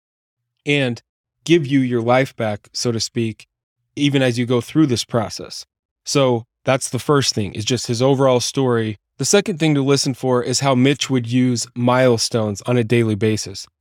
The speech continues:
So instead of just saying, "I'm going to study for two hours," or, "I'm going to study for three hours a day," and that might turn out to be really ineffective if you end up rewatching the same video lecture eight times. You might not have really accomplished anything, even though you spent three hours.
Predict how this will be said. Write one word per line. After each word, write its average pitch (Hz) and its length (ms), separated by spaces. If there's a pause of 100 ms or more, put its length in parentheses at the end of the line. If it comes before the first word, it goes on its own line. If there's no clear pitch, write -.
(160)
So 151 200
instead 170 340
of 165 140
just 143 220
saying, 127 420
"I'm 123 160
going 123 260
to 120 300
study 135 420
for 117 480 (380)
two 143 260
hours," 117 400
or, 117 100
"I'm 110 120
going 117 260
to 107 60
study 117 340
for 107 320
three 131 320
hours 117 300
a 113 40
day," 110 360
and 117 160 (480)
that 139 160
might 139 240
turn 135 220
out 127 180
to 123 80
be 117 120
really 123 320
ineffective 135 800
if 120 180
you 117 140
end 117 140
up 101 100
rewatching 120 680
the 104 60
same 113 280
video 123 260
lecture 120 420
eight 117 200
times. 123 560
You 127 120
might 127 220
not 123 160
have 113 140
really 120 180
accomplished 110 500
anything, 127 420
even 120 200
though 120 80
you 113 80
spent 117 320
three 120 220
hours. 110 400